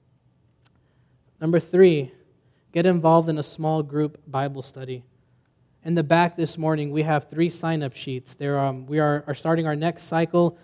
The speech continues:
of small groups. And so, um, Bob and Kurt are gonna be leading one out again, as they did last time at Kurt's house. There's a sign-up sheet back there. That'll be on Wednesdays starting, I'm sorry, Tuesdays, starting a week from next Tuesday. So you have time. We're gonna have books for you.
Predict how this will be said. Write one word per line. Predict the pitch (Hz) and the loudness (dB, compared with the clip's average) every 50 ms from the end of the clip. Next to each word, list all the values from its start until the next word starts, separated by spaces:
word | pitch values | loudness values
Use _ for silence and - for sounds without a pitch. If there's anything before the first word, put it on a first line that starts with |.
| _ _ _ | _ _ _
of | 160 151 - | -8 -6 -6
small | - - 170 165 165 165 | -6 -4 -2 0 0 0
groups. | 156 147 156 165 185 214 - - - - - _ _ _ _ _ _ | 0 2 4 4 4 4 4 -2 -10 -14 -16 _ _ _ _ _ _
And | 156 151 151 | -8 -8 -8
so, | - - - 156 151 147 147 147 | -6 -4 -2 0 0 0 -2 -4
um, | 151 143 139 131 131 | -6 -8 -8 -8 -8
Bob | 131 143 151 165 180 185 185 175 | -2 2 6 6 8 6 6 4
and | 165 151 139 135 131 - _ _ _ _ | 0 -2 -4 -6 -12 -16 _ _ _ _
Kurt | - - 185 196 226 - - | -2 4 4 4 6 4 2
are | 160 | 0
gonna | 151 165 165 165 | 0 0 0 0
be | 151 156 151 | 0 0 0
leading | 151 160 170 170 170 170 | 2 2 2 2 0 -2
one | 160 156 151 151 | -2 -2 -2 -2
out | 156 160 | 0 0
again, | 165 165 165 170 170 165 | 0 -2 -2 -4 -4 -4
as | 156 147 | -2 -2
they | 151 143 | -2 -2
did | 143 156 151 143 | 0 -2 -2 -2
last | 143 143 151 147 - | -2 -4 -4 -4 -6
time | - 165 165 156 | -6 -6 -4 -4
at | 147 139 - | -6 -8 -10
Kurt's | - - 160 156 151 - | -6 -4 -4 -4 -4 -6
house. | - - 156 165 190 202 202 | -6 -2 0 2 2 0 0
There's | - 156 147 147 | -4 -8 -8 -8
a | 151 | -8
sign-up | - - 196 196 190 175 151 - | -8 -4 -2 -2 0 -2 -2 -6
sheet | - - 151 131 123 | -10 -12 -12 -10 -8
back | 135 135 127 - _ | -8 -8 -8 -10 _
there. | 131 123 120 | -14 -14 -10
That'll | 127 139 143 156 151 | -8 -6 -6 -6 -4
be | 156 165 | -2 -2
on | 160 151 151 147 | -2 -4 -4 -4
Wednesdays | 151 165 175 165 147 143 135 131 131 - - _ _ _ _ _ _ _ | -4 -2 -2 -2 -4 -6 -6 -6 -8 -10 -14 _ _ _ _ _ _ _
starting, | - - - 147 151 147 151 151 147 147 147 143 - _ _ _ _ _ _ - _ _ _ _ _ _ _ _ _ _ _ _ _ | -8 -2 2 2 4 4 2 0 -2 -4 -6 -10 -14 _ _ _ _ _ _ -20 _ _ _ _ _ _ _ _ _ _ _ _ _
I'm | 156 156 156 | -6 -6 -4
sorry, | - 143 131 131 | -4 -6 -6 -8
Tuesdays, | 127 - - 190 190 170 147 139 139 139 135 | -4 0 2 2 2 2 -2 -4 -6 -6 -6
starting | 139 - 160 156 151 156 151 | -4 -2 0 0 0 0 -2
a | 143 | -2
week | 143 147 160 156 156 | -2 -2 -2 -2 -4
from | - 143 139 | -6 -8 -6
next | 147 147 143 - - | -6 -6 -8 -10 -14
Tuesday. | - - 139 127 120 127 123 120 | -14 -12 -10 -10 -10 -12 -16 -16
So | - - 143 | -14 -10 -6
you | 143 | -4
have | 143 139 135 - | -4 -4 -6 -4
time. | - 160 165 170 175 175 160 | -4 -2 0 0 0 0 -2
We're | 139 127 | -4 -8
gonna | 139 135 131 | -12 -12 -10
have | 135 127 127 127 | -12 -12 -12 -8
books | 151 156 - - | -8 -8 -8 -8
for | - - 165 165 | -4 0 2 2
you. | 165 165 170 165 165 | 4 4 2 2 0